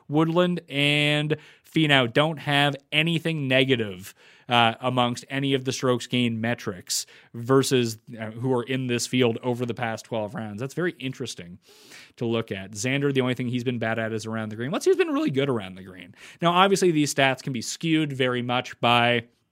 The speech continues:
uh, what we look at in terms of if they chip in versus to put it to one inch. I mean, that's a huge gain in terms of the strokes gained department when we're talking about chipping and short game. But Lashley, let, let's just talk about the, the five and over rounds. Kazire, Bill Haas, Justin Rose, all very good. Svensson's up there in only three rounds. Reed and Snedeker,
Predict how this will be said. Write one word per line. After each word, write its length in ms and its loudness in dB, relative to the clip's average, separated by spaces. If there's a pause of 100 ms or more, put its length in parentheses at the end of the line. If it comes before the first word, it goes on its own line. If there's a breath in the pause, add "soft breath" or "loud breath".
(880 loud breath)
uh, 180 4
what 280 4
we 140 2
look 460 0
at 320 0
in 140 -8
terms 180 -8
of 100 -10
if 20 -20
they 100 -8
chip 340 -2
in 220 4
versus 260 -6
to 80 -16
put 160 -8
it 120 -10
to 80 -10
one 240 -2
inch. 260 -8
I 40 -4
mean, 120 -4
that's 180 -6
a 40 -4
huge 560 -6
gain 480 -4 (240 loud breath)
in 100 -8
terms 220 -6
of 60 -16
the 60 -6
strokes 300 -2
gained 240 -4
department 420 -8
when 120 -10
we're 100 -12
talking 380 -8
about 180 -10
chipping 380 -6
and 100 -8
short 240 -6
game. 160 -12
But 160 -18
Lashley, 640 -4 (340 loud breath)
let, 160 -2
let's 140 -2
just 100 -10
talk 160 2
about 160 -2
the, 580 2
the 120 0
five 360 4
and 120 -4
over 280 -2
rounds. 280 -8
Kazire, 600 0
Bill 220 -2
Haas, 320 -4
Justin 460 -6
Rose, 380 0
all 240 -4
very 260 -4
good. 160 -6
Svensson's 400 -6
up 100 -2
there 160 -2
in 80 -4
only 140 -4
three 260 -6
rounds. 320 -8
Reed 140 -4
and 100 -8
Snedeker, 540 -2